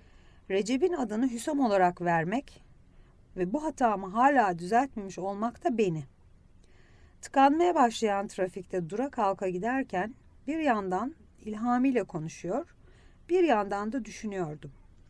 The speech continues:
Adımı niye değiştirmek zorunda kaldığımı anlattığımda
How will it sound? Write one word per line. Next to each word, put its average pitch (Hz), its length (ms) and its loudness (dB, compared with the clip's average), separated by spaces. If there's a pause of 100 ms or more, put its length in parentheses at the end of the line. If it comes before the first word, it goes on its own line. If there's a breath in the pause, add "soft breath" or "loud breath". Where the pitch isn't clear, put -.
(920)
Adımı 320 300 4
niye 311 180 4
değiştirmek 180 560 0
zorunda 175 340 -4
kaldığımı 185 540 -2
anlattığımda 175 880 -6